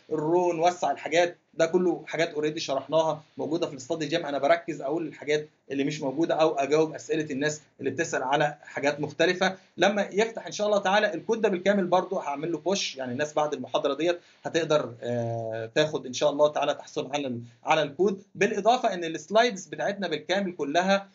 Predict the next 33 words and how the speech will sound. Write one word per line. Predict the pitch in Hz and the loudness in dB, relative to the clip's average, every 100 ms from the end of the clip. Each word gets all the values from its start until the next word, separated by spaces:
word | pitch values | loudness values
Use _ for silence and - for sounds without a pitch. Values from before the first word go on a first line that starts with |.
| _ | _
موجوده، | 143 135 143 185 165 | -6 -2 4 4 4
انا | 147 | 2
رافعها | 135 135 185 - 143 | 2 2 0 0 -2
اوريدي، | 139 165 165 | 0 -2 -2
موجوده | 135 139 175 139 | -2 0 2 2
على | 139 151 135 | 2 2 0
slide | - 156 160 151 | -2 0 0 0
شير، | - 160 175 170 _ - | -2 2 0 -2 _ -10
وده | 135 156 165 147 | -2 2 2 2
الرابط | 139 156 151 | 0 0 0
بتاعها | 131 156 - | -6 -6 -6
علشان | 131 131 117 143 156 | -8 -6 -4 -6 -6
الناس، | 135 135 147 151 - | -8 -6 -6 -6 -10
آه، | 127 123 | -8 -6
تقدر | 151 143 131 | -6 -4 -4
تنزلها، | 127 120 120 156 165 180 - _ _ _ _ _ _ _ _ _ | -4 -4 -2 0 2 0 -2 _ _ _ _ _ _ _ _ _
وان | 135 | -6
شاء | 127 160 | 2 4
الله | 160 | 4
الشباب | 156 147 147 | 2 2 2
هينزله | 143 131 123 123 | 0 -2 -2 -2
لكم | 151 147 | -2 -4
في | |
الشات. | - - 156 202 - _ _ | -6 0 2 2 -2 _ _
ف-، | - | -8
آه، | 139 135 131 123 | -4 -2 -2 -2
بيت | 156 165 | 0 0
دوت | 147 135 147 | -2 -4 -2
ال | 165 | 2
واي | 147 151 160 156 - _ | 6 6 6 2 -8 _
فلاتر | - 151 156 139 | -2 0 2 2
ويب، | 139 156 151 | 2 2 -2
آه، | 135 131 123 120 | -8 -4 -4 -4